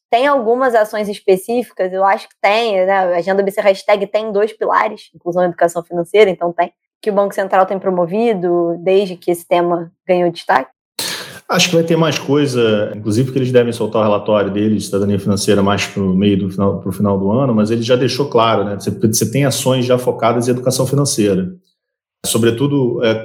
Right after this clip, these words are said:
Speaker 2: com, com relação a esses resultados que a gente viu de escolaridade, já casava a análise do gedec com o que o Banco Central já tava identificando. Então, a gente tava imaginando ações de educação focadas em pessoas de baixa renda, né, que tão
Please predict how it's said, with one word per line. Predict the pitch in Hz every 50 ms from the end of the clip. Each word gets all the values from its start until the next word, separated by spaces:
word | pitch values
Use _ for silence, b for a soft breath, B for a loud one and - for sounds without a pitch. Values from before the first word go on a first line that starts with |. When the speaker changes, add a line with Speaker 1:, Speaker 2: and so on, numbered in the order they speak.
| - - -
Speaker 2:
com, | 123 120 120 127 -
com | - - 113
relação | 113 117 117 117 - 117
a | 117
esses | 110 - -
resultados | - 117 113 113 110 113 113 110 113 110 -
que | - 113
a |
gente | 107 123 120 - 107
viu | 107 113 113
de | 113
escolaridade, | - - 117 117 117 120 117 107 104 101 95 87 -
já | 104 104
casava | - 120 107 92 104 104 117 113 101 101 104
a | 98 - 101 101 101 101
análise | 104 104 101 98 98
do | 101 101
gedec | 95 104 98 92 101 107 107 - -
com | 120
o | 107
que | 110
o | 113
Banco | 107 113 107 -
Central | 117 107 110 113 110
já | 113 113
tava | - 113 113
identificando. | 113 120 117 113 - 143 135 - 117 107 190
Então, | 135 90 110 110
a |
gente | 107 -
tava | 123 123
imaginando | 123 123 127 123 120 120 110 110 110 107 107
ações | 107 107 - - 120 117 107 104 101
de | - 110
educação | 104 - - 107 101 - - 101 98
focadas | - 113 110 - 117 117 117 110 113
em | 110
pessoas | - 104 - - 104 98 101
de |
baixa | 98 104 104 - - 110
renda, | 104 110 123 139 165 175 165 147
né, | 117 113 113
que | -
tão | - 123 131 127 117 104 -